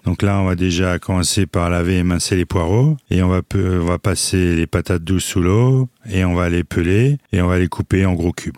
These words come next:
Donc après, on va déjà commencer par, euh, cuire les patates douces et le poireau pendant une trentaine de minutes dans une cocotte, euh, minute pour que ça, pour faire de la purée en gros. Et puis après, ben, sur une planche, euh, on va pré-, sur une planche, on va commencer à préparer nos saumons.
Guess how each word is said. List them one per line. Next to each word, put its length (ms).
Donc 220
après, 260
on 40
va 120
déjà 220
commencer 440
par, 240
euh, 120
cuire 300
les 80
patates 400
douces 540
et 80
le 120
poireau 560
pendant 300
une 180
trentaine 400
de 100
minutes 240
dans 120
une 140
cocotte, 240
euh, 280
minute 500
pour 160
que 60
ça, 440
pour 120
faire 140
de 60
la 60
purée 340
en 80
gros. 360
Et 100
puis 160
après, 380
ben, 160
sur 180
une 160
planche, 500
euh, 280
on 80
va 80
pré-, 320
sur 160
une 120
planche, 500
on 60
va 80
commencer 280
à 60
préparer 360
nos 120
saumons. 500